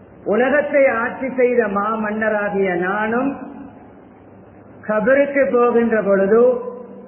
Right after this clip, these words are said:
இந்த உலகத்திலிருந்து எதையுமே எடுத்து செல்லவில்லை என்பதை உலகம் அறிய வேண்டும்.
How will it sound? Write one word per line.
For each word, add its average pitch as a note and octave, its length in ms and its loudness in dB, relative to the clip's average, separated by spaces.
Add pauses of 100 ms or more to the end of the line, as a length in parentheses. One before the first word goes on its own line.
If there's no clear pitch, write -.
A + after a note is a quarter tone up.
(320)
இந்த G#3 280 -2
உலகத்திலிருந்து C4 880 0
எதையுமே B3 640 0
எடுத்து B3 520 0
செல்லவில்லை A#3+ 540 2
என்பதை A3+ 440 2
உலகம் A3+ 460 2
அறிய G3+ 260 0
வேண்டும். D#3+ 640 -2